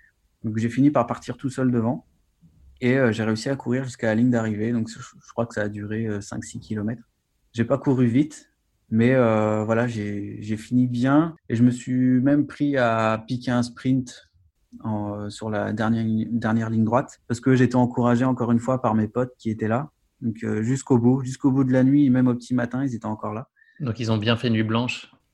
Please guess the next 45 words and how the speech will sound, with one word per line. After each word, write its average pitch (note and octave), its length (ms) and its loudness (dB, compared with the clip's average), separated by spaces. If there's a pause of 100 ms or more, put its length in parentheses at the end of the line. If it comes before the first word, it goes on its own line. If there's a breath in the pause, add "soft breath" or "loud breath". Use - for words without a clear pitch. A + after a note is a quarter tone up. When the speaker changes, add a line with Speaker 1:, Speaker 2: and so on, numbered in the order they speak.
(120)
Speaker 1:
Ah C3 160 2
ouais, C3 120 6
ils A2+ 120 2
ont A#2 60 0
fait A#2 200 0
une A#2+ 80 6
nuit C#3 220 4
complètement B2+ 480 -2
blanche, A2+ 320 -4
ouais. E3+ 100 -12 (720 loud breath)
Et B2 280 4
ils A#2 200 4
étaient A#2+ 240 0
là B2 140 2
pour B2 180 -2
m'encourager, A#2+ 480 0
j'entendais A#2+ 380 0
leurs A#2 260 0
cris C#3 320 -2
au B2+ 100 2
loin, C3 540 2
euh, A2 280 0
donc, A2 220 -2
euh, G#2+ 460 -6
tu - 80 -20
vois, A#2 120 -2
ça A#2 140 -8
m'a G#2+ 160 -4
re-, G#2+ 140 -6
ça A2 160 -8
m'a A2+ 100 -2
reboosté. B2+ 800 -2
J'ai A#2 160 -8
piqué A#2+ 260 -8
un A#2+ 100 0
sprint B2 300 -4
sur A#2 120 -6
la A2 80 -2
dernière A2 280 -4
ligne A2+ 160 -2
droite, A#2+ 240 -2
j'ai A#2 120 0
même A2+ 200 2
fait, A#2 280 -2
euh, G#2+ 180 -4